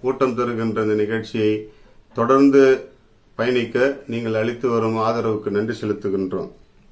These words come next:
இன்று உதவும் உள்ளம் கொண்ட ஒரு உதைப்பந்தாட்ட வீரர், அவரை பற்றி பார்ப்போம். அஹ், உதைப்பந்தாட்டம்னா கால்பந்தாட்டம் தான், ஃபுட்பால் பிளேயர். உலகத்திலே இன்னைக்கு மிகச்சிறந்த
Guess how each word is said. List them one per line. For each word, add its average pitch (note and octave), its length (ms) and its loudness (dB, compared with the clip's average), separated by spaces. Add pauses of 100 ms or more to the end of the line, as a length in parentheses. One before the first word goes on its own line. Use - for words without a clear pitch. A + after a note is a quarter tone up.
இன்று C#3 640 2 (340)
உதவும் D#3+ 500 4
உள்ளம் C3+ 340 6
கொண்ட A#2+ 520 2
ஒரு G#2+ 360 -2
உதைப்பந்தாட்ட B2 840 0
வீரர், G#2 340 0 (220)
அவரை G#2+ 260 -4
பற்றி G#2+ 260 -6
பார்ப்போம். F#2+ 480 -6 (560)
அஹ், G2 140 -10
உதைப்பந்தாட்டம்னா A2 920 -2
கால்பந்தாட்டம் G2+ 680 -4
தான், F#2 180 -10
ஃபுட்பால் A#2 440 0
பிளேயர். G2 380 -6 (960)
உலகத்திலே D3+ 600 4
இன்னைக்கு A#2+ 800 4 (680)
மிகச்சிறந்த C#3 640 2